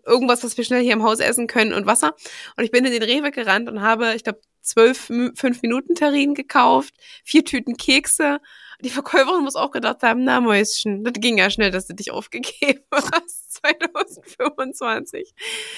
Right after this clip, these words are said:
Nein, also ich trage das, ich weiß auch nicht, ich hab mich heute früh im Spiegel angeschaut und mich sogar ein bisschen geschämt, weil ich diesen neckisch rausblitzenden weißen Blusenkragen sehr für mich entdeckt habe.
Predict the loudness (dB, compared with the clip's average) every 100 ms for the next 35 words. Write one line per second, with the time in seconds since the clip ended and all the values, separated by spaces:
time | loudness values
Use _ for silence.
0 | -8 2 2 2 -6 -12 -2 -2 -2 -8
1 | -12 -8 -6 -6 -4 -6 -4 -2 -2 -2
2 | -2 0 -2 -4 -2 0 2 2 -2 -4
3 | -4 -2 -4 -4 -2 -2 -2 -2 -2 2
4 | 2 4 2 0 -2 -4 -6 -8 -16 -16
5 | -18 -2 0 2 -2 2 2 2 -2 -12
6 | -4 -2 2 2 2 -2 -4 -4 0 0
7 | 2 2 0 0 -6 -6 -14 _ -10 -10
8 | -8 -8 -8